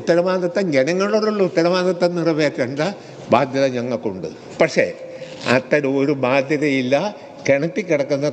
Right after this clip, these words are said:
തവളയുടെ രീതിയായിപ്പോയി നമ്മുടെ പ്രതിപക്ഷ നേതാക്കന്മാർക്ക്, എം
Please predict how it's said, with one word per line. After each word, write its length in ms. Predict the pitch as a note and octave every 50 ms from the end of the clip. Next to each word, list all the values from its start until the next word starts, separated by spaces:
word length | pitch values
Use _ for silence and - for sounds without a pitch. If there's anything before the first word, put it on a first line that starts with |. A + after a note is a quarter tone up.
| - -
തവളയുടെ 520 | C#3 C3+ D3 E3+ F3+ G#3 G3+ G3+ G3+ G3 B2+ B2+
രീതിയായിപ്പോയി 880 | B2+ C#3 D#3+ E3+ F#3+ F3+ F3 D3 C#3 D3 B2+ A2+ B2+ B2 A#2 A#2+ A#2 A2 - - - - - - - - A#2+
നമ്മുടെ 240 | A#2 A#2+ A#2+ B2+ B2+ A#2+
പ്രതിപക്ഷ 360 | A#2+ B2+ C3+ C#3+ D#3 - - C#3+ C3+ C3 C#3 - - - - - -
നേതാക്കന്മാർക്ക്, 840 | A#2 B2 B2 C3 B2 B2 C3+ A#2+ A#2 A#2+ A#2 A#2+ A#2 A2 - D#3 F3 - - - - - - - - C3+ A#2+
എം 100 | C#3